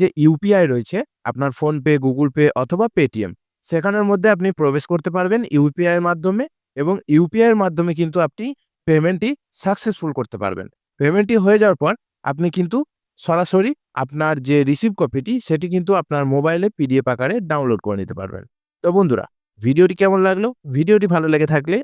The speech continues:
অবশ্যই একটি লাইক করবেন। আর চ্যানেলের মধ্যে যারা নতুন ভিজিট করেছেন অবশ্যই চ্যানেলটিকে সাবস্ক্রাইব করে রাখবেন। যারা সাবস্ক্রাইব করে রেখেছেন আপনাদেরকে অসংখ্য ধন্যবাদ।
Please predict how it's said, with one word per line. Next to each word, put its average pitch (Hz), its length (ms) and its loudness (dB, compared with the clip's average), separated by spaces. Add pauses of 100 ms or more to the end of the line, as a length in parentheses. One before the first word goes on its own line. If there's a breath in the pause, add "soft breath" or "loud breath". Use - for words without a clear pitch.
(160)
অবশ্যই 165 320 0
একটি - 140 -12
লাইক 117 220 -2 (100)
করবেন। 104 240 -4 (140)
আর 117 140 -10
চ্যানেলের 165 360 0
মধ্যে 190 220 0
যারা 190 140 4 (100)
নতুন 202 240 0
ভিজিট 127 260 0
করেছেন 113 260 -4 (200)
অবশ্যই 175 360 0
চ্যানেলটিকে 190 360 0 (120)
সাবস্ক্রাইব 101 500 -4
করে 101 180 -2
রাখবেন। 95 280 -4 (420)
যারা 165 220 4
সাবস্ক্রাইব 170 360 -4 (100)
করে 165 220 2
রেখেছেন 123 300 -2 (220)
আপনাদেরকে 107 500 -4 (280)
অসংখ্য 196 420 -2 (180)
ধন্যবাদ। 104 420 0